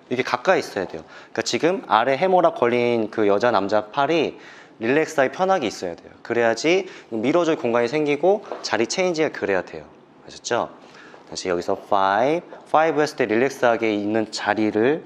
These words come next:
찾고 계셔야 되고 six에 살짝 둘 다 같이, 그다음에 seven에 서로 나오고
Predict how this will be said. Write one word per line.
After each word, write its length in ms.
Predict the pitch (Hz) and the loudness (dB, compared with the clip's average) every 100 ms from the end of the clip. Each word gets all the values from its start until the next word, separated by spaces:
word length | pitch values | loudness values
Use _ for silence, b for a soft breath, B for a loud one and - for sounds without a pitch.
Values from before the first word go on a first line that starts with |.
| - | -8
찾고 320 | - 143 - | -6 -4 -4
계셔야 300 | 113 92 101 | -6 -6 -6
되고 500 | 92 95 139 170 185 B B - | -6 -4 0 0 0 B B -10
six에 500 | - 156 - - 113 | -6 -6 -6 -4 -4
살짝 800 | - - 175 156 - - 101 - - _ _ | -6 -6 -4 -6 -10 -12 -12 -18 -20 _ _
둘 160 | - 95 | -16 -6
다 100 | 98 | -4
같이, 680 | 92 - - 110 147 175 B B | -4 -8 -4 0 0 -2 B B
그다음에 160 | B 90 | B -14
seven에 440 | 87 - 160 143 | -6 0 0 0
서로 300 | 135 - 175 | -2 2 2
나오고 460 | 135 95 98 95 92 | 4 2 2 -4 -10